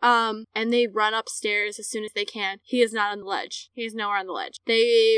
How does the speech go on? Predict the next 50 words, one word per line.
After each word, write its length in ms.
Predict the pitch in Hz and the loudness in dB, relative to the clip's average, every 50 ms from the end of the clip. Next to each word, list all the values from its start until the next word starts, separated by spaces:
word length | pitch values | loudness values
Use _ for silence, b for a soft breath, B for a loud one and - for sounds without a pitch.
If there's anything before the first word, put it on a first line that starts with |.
| 220 | 4
run 220 | 202 214 208 214 220 | 2 -2 -4 -2 0
back 180 | 220 202 208 | 0 0 2
downstairs 540 | - 247 233 226 233 - - 233 214 208 202 | 2 0 0 0 0 -2 -2 0 -2 -2 -4
and 80 | 208 - | -8 -4
check 200 | - 202 208 - | -4 -4 -4 -4
underneath 380 | 214 214 214 208 208 208 - | -8 -8 -8 -8 -8 -10 -8
their 140 | - 214 208 | -8 -8 -8
window. 260 | 214 214 196 180 180 - - | -8 -8 -8 -8 -10 -4 0
There's 240 | - 226 220 220 - | 2 2 2 2 0
no 200 | 233 220 208 180 | 0 0 0 0
evidence 400 | - 190 190 202 185 185 - - | -2 -4 -4 -6 -8 -10 -8 -6
he 80 | 196 | -6
has 120 | 175 - - | -6 -6 -4
fallen. 380 | - 190 143 113 113 - - - _ _ - | -2 -2 -2 -2 -2 -6 -8 -12 _ _ -6
They 60 | - | -4
have 100 | 226 226 | -4 -2
no 360 | 233 233 226 220 214 196 175 | -2 -4 -2 0 0 0 0
idea 280 | - - - - - - | -2 -4 -4 -4 -6 -6
where 100 | - - | -8 -8
this 160 | - - - | -8 -10 -10
kid 220 | - - - - - | -8 -10 -10 -8 -8
went. 240 | - - - - - _ - - - | -8 -8 -10 -12 -16 _ -20 -18 -16
So, 400 | - - 294 226 185 - - - _ _ | -6 -2 0 0 0 -2 -6 -10 _ _
why 220 | 214 220 185 180 | 0 2 2 2
is 140 | 190 196 - | 0 -2 -4
he 100 | - 190 | -6 -8
called 280 | - - 202 185 190 _ | -6 -4 -6 -6 -6 _
Blue 220 | - 240 269 294 | -4 -2 -2 0
Boy 240 | - 294 247 202 190 | 0 0 -2 -2 -4
then, 200 | 180 143 - - | -6 -10 -12 -12
if 100 | - - | -14 -4
these 220 | - 208 202 202 - | -2 -2 -2 0 -2
girls 240 | - 208 185 214 | -4 -4 -4 -6
couldn't 240 | - - 208 180 - | -6 -8 -10 -10 -6
find 260 | - 220 233 240 220 | -4 -4 -2 -2 -4
him? 240 | - - - - - - | -8 -12 -14 -14 -14 -4
Well, 260 | - 247 254 240 180 - - - _ _ | 2 4 4 4 2 0 -8 -16 _ _
basically 500 | 247 247 269 285 - 330 311 - 311 285 | 2 2 2 2 2 0 0 2 0 0
women 280 | 240 226 220 233 240 254 | 0 0 -2 -2 -4 -4
who've 200 | 240 240 208 - | -4 -6 -6 -6
lived 240 | 208 214 208 - | -6 -6 -4 -4
in 60 | 240 233 | -2 -2
this 160 | 233 254 - | -2 -2 -2
hall 200 | - 226 196 240 | -2 -2 -2 -2
since, 460 | - - 196 180 202 226 240 - - | -2 -4 -4 -4 -4 -8 -8 -6 -6
mainly 300 | 233 196 190 196 226 226 | -4 -4 -4 -4 -6 -8
on 140 | 220 226 254 | -6 -4 -4
the 60 | 294 | -2
third 280 | - - 220 196 202 - | -2 0 -2 -2 -2 -4
floor, 380 | - 202 214 208 208 220 233 | -6 -4 -4 -2 -4 -4 -6